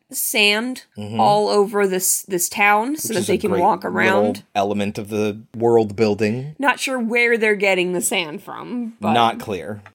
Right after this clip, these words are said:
Speaker 1: they do. And there is this excellent moment where they are all walking and the youngest one is at the back, which doesn't make a lot of sense.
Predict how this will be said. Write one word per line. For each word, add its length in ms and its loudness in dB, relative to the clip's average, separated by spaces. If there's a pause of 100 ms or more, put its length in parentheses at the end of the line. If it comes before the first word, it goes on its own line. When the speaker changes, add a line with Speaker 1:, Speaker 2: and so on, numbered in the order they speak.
(100)
Speaker 1:
they 160 4
do. 360 -2 (120)
And 580 2 (480)
there 260 2
is 160 0
this 340 -2
excellent 600 -2
moment 640 -6 (180)
where 140 -2
they 120 0
are 140 2
all 280 2
walking 500 -2
and 120 -8
the 60 -10
youngest 440 -6
one 220 -4
is 160 -4
at 100 -6
the 60 -10
back, 500 -2 (280)
which 220 -6
doesn't 260 0
make 140 -4
a 60 -4
lot 300 -2
of 60 -14
sense. 640 -4